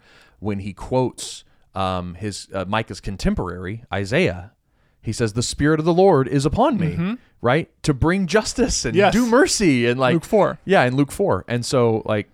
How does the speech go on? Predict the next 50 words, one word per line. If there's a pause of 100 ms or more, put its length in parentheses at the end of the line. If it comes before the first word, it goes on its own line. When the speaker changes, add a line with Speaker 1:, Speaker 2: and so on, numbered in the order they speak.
Speaker 1:
yes,
we
were
right
to
see
Jesus
as
this
person
Speaker 2:
Mm.
Speaker 1:
who, (380)
after
a
period
of
darkness
and
divine
silence, (100)
comes
as
the
one
who
is
filled
with
the
Spirit
of
the
Lord
to
proclaim (400)
justice
and
might.
And,
Speaker 2:
Mm.
Speaker 1:
yeah, (360)
that's
amazing. (400)
Okay. (140)
Speaker 2:
Well,
that's
cool.
Speaker 1:
That's
very
cool.